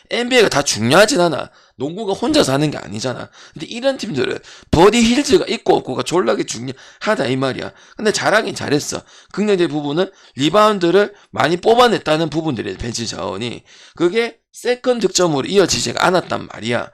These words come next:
리바운드는 많이 땄어. 파나마인 걸 감안을 해도. 어.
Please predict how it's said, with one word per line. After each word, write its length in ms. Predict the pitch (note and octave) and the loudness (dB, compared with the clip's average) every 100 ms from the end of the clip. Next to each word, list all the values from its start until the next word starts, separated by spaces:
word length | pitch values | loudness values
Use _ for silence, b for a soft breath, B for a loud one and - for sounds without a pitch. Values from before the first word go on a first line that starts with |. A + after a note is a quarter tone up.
| b b | b b
리바운드는 500 | B2+ E3 A#3 A#3+ D#3+ | -2 0 0 -2 -8
많이 260 | G#2 A2+ C#3+ | -4 -4 -2
땄어. 480 | F#3+ F#3+ - C#3 G2+ _ _ - | 0 0 0 -2 -4 _ _ -10
파나마인 460 | C#3+ F3+ D#3+ C3 | -4 -2 -2 -4
걸 120 | G2+ | -6
감안을 440 | G2 F#2+ A#2 C#3+ B2+ | -10 -6 -2 -2 0
해도. 360 | D#3 B2 - B B B | -2 -4 -12 B B B
어. 280 | G2 F#2+ | -4 -4